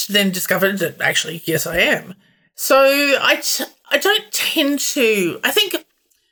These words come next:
previously when I was kind of creating that life, I had all this bucket list.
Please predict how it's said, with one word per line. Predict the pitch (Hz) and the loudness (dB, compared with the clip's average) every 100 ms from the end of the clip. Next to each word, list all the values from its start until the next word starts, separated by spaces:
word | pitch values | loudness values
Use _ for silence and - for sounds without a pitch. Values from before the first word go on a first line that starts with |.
| _ _ | _ _
previously | - 370 370 359 302 269 247 202 | 0 2 2 2 2 4 4 0
when | 214 240 226 | 0 2 4
I | 220 | 4
was | 202 196 | 4 2
kind | 208 196 | 0 0
of | 190 | 0
creating | 214 185 185 208 | 2 4 4 2
that | 196 196 | 0 4
life, | 190 196 | 2 4
I | 185 | 2
had | 190 185 | 2 2
all | 220 | 2
this | 220 214 | 2 2
bucket | 185 170 180 | 0 0 -2
list. | 160 - - - | -4 -2 -2 -4